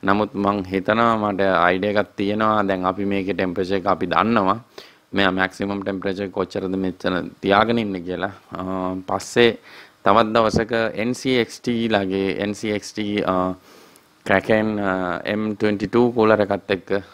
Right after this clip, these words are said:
අපි මේක සංසන්දනය කරලා බලමු. මොන වගේ, අ, තැනකද මෙයාගේ ටෙම්පරේචර් එක, අ, එන් සී එක්ස් ටී එක තියාගෙන ඉන්නේ.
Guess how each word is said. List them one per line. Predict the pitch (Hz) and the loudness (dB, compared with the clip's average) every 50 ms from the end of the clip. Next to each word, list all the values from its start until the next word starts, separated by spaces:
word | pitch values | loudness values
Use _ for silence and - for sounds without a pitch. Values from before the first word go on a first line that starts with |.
| - - | -10 -10
අපි | 101 95 104 | -8 -6 -4
මේක | 104 101 98 98 | -4 -2 -2 -2
සංසන්දනය | 98 101 98 95 92 98 95 95 95 95 92 | -2 -2 -2 -2 -2 -4 -4 -2 -2 -2 -2
කරලා | 87 95 92 90 | -2 -2 -2 0
බලමු. | 85 92 90 87 85 90 98 104 - - - - - - _ - - | -2 -2 -2 -2 -2 -4 -6 -8 -10 -18 -20 -20 -20 -20 _ -2 2
මොන | 98 101 107 | 2 4 6
වගේ, | 117 117 110 104 101 98 95 98 98 101 104 104 98 - _ - - - | 6 6 6 4 4 2 0 0 0 0 0 -2 -4 -6 _ -18 -10 -4
අ, | 95 92 92 92 90 | -2 0 0 0 -2
තැනකද | - - 98 98 98 98 95 101 92 98 | -2 -2 -2 -2 -2 -2 -2 -2 -2 -2
මෙයාගේ | 101 98 95 95 92 90 90 90 90 95 107 101 - _ - | -2 -2 -2 -2 -2 -2 -2 -2 -4 -4 -6 -8 -12 _ -6
ටෙම්පරේචර් | 95 95 95 90 85 95 87 - 92 | -4 -2 -2 0 0 0 0 2 0
එක, | 92 90 82 - 98 101 - - - - - - - - - | -2 -2 0 0 0 0 0 -4 -18 -20 -20 -20 -20 -12 -4
අ, | - 92 95 92 92 90 - | -2 2 4 4 4 4 4
එන් | 95 107 117 120 | 4 4 4 2
සී | 117 127 120 | 2 2 2
එක්ස් | 110 110 - - | 2 2 0 -2
ටී | - 104 104 | -4 -2 0
එක | 101 98 92 95 | 0 0 -2 -2
තියාගෙන | 90 98 95 95 92 92 92 90 | -2 -2 -2 -2 -2 -4 -4 -4
ඉන්නේ. | 90 90 87 87 92 98 | -4 -4 -4 -4 -6 -6